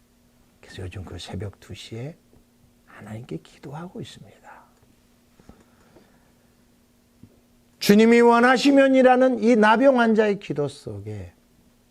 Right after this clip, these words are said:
나는 할 수 없습니다. 세상도 할 수 없습니다.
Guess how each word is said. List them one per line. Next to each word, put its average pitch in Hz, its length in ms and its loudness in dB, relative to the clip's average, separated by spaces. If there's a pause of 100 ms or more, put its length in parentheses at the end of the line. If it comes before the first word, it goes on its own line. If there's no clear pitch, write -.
(120)
나는 151 320 -12
할 160 160 -12
수 - 220 -18
없습니다. - 640 -20 (1800)
세상도 110 540 -12
할 - 160 -14
수 - 200 -18
없습니다. - 400 -20